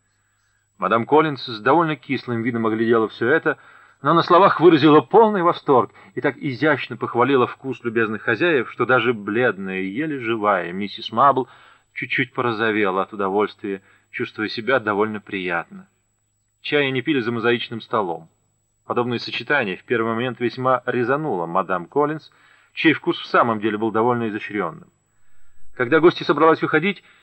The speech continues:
миссис Мабл, как она не устала, почти с сожалением расставалась с ней и с радостью ухватилась за приглашение обязательно зайти как-нибудь,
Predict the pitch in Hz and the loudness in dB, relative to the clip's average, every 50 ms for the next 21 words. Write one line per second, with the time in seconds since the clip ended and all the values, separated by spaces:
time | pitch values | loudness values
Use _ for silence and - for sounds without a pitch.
0 | _ _ - 147 165 - - - - 160 170 202 190 139 104 95 95 - - _ | _ _ -4 -4 -2 -2 -2 -4 0 2 6 6 6 6 4 0 -8 -8 -10 _
1 | _ - 135 135 139 135 127 123 127 123 113 110 - - - 170 170 160 147 131 | _ -2 -2 0 2 2 0 2 0 0 -2 -4 -2 2 4 4 6 6 4 2
2 | - 147 139 - - - 170 - - 160 135 147 147 147 143 139 131 123 113 107 | 0 -2 -4 -4 -4 -6 -6 -4 -4 -2 0 2 2 2 2 0 0 -2 -4 -4
3 | 98 - - 113 104 104 104 98 - - - - 98 92 90 - _ _ _ _ | -6 -4 -4 -2 0 0 0 -2 -4 -8 -14 -14 -12 -12 -12 -14 _ _ _ _
4 | _ _ _ _ - 165 - - - 156 165 156 139 127 - - 143 135 120 - | _ _ _ _ -4 -4 -2 2 4 6 6 6 6 4 0 0 -2 0 2 2
5 | 139 127 156 151 143 131 110 120 107 - 131 117 127 123 202 - 170 160 151 147 | 2 2 4 4 4 4 4 2 0 0 2 2 2 2 2 2 0 0 0 0
6 | 143 139 - - - 127 127 131 120 107 160 190 180 175 170 160 151 120 127 135 | -2 -2 -2 -2 -2 0 0 0 2 2 2 2 0 0 -2 -4 -2 0 0 0
7 | 131 123 - 160 147 - 156 156 - 151 139 127 123 120 113 - | 0 0 -2 -6 -2 0 0 0 0 -2 -4 0 0 0 0 -2